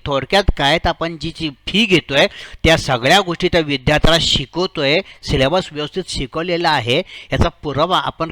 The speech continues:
क्रिएट करतोय. या व्यतिरिक्त आणखी दोन बटन इथं आहेत,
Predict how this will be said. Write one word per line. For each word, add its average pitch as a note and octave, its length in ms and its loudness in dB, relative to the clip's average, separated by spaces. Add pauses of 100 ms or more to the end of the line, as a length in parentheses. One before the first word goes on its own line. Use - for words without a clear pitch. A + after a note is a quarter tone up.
(120)
क्रिएट B2+ 320 0
करतोय. G#2 360 -12 (1120)
या A3 120 8
व्यतिरिक्त A#3+ 360 0
आणखी A3+ 380 2 (100)
दोन F#3+ 300 0
बटन G3 240 2
इथं F3+ 180 4
आहेत, D#3 220 4